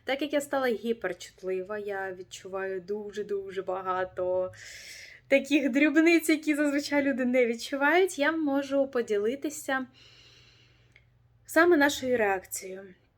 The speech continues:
Як ми вирішуємо щось відкласти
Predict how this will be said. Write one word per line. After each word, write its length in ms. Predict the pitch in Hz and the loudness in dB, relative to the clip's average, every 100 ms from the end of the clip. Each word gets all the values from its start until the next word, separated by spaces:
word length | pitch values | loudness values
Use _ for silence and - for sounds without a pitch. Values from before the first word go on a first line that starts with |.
| _ _ _ _ _ - _ - | _ _ _ _ _ -20 _ -16
Як 540 | 220 226 220 214 - _ - | -4 0 0 -2 -10 _ -4
ми 380 | 226 254 330 381 339 _ | -2 0 -2 -4 -14 _
вирішуємо 680 | 208 208 220 - 220 196 - | -4 -4 -4 -10 -12 -14 -18
щось 480 | - - 185 - - | -20 -10 -10 -10 -14
відкласти 680 | 196 - 247 311 - 311 | -16 -10 -6 -6 -8 -14